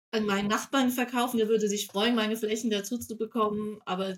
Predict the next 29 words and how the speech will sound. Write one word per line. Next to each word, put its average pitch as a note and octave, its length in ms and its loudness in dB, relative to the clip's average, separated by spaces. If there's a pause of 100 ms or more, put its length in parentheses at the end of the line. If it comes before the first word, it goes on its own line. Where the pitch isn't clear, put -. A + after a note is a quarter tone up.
(120)
der F#3+ 180 -2
wirtschaftet G3 720 -2
konventionell F#3+ 720 -2
oder F3+ 240 -2
macht F3+ 260 -6
irgendwas, F3+ 340 -6
was F#3+ 140 -8
ich F#3+ 140 -8
überhaupt F3+ 400 -6
gar F#3 180 -4
nicht F#3+ 160 -6
möchte, F3 380 -6
das E3+ 180 -8
mit F3+ 140 -10
meinem E3+ 240 -12
Betrieb A#3+ 380 -6
passiert.“ A3 500 -4 (440)
Also F#3 200 -4
da F#3+ 140 0
gibt's G3+ 300 -4
ganz F#3 380 -4
große F#3 600 -2 (300)
Bereitschaft, G#3+ 960 0
ähm, G3 600 -6 (200)
auch F#3+ 280 -2
Höfe A3 560 2 (1080)
unter A#3+ 640 4
Wert G3 500 4
sozusagen F#3+ 560 0